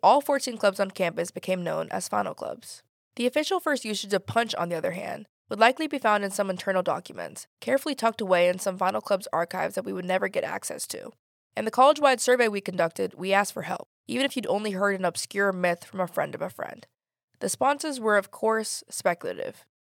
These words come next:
One respondent guessed it had something to do with the punch card for recording hours. Another thought that it was about getting an actual ticket punched. A few people mentioned Lorde punching the Love Club in her twenty thirteen song, and reasoned it was slang from the U K.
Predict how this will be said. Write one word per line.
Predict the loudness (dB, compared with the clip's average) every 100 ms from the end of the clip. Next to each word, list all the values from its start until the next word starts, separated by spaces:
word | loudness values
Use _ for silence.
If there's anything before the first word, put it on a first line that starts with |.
| _
One | 0
respondent | 0 -2 2 2 2 -2
guessed | 2 0 2
it |
had | 0 2
something | 0 0
to | -2
do | 0 0
with | 0
the | -2
punch | -2 -4 -2
card | 0 0 2
for |
recording | -4 -2 -4 -4 -4
hours. | -4 -4 -8 -12 -16 _ _ 0
Another | 4 4 4
thought | 4 4
that | 4
it | 0
was | 4
about | 4 4
getting | 0 -2
an | -2
actual | 0 -2 -2 -2
ticket | -2 -2 -4
punched. | -8 -8 -12 -14 _ _ -12
A | -4
few | -2
people | 0 0
mentioned | 4 2 2 -2
Lorde | 4 4 4
punching | 0 -2 0 0
the |
Love | 2 2
Club | 2 0 2
in | 0
her | -2
twenty | -2 -4
thirteen | -2 -4 -6 -8
song, | -4 -4 -4 -12 -10
and | -6
reasoned | -4 -2 -2
it | -2
was | -2
slang | 0 0 0
from | -6
the | -10
U | -10
K. | -8 -8 -10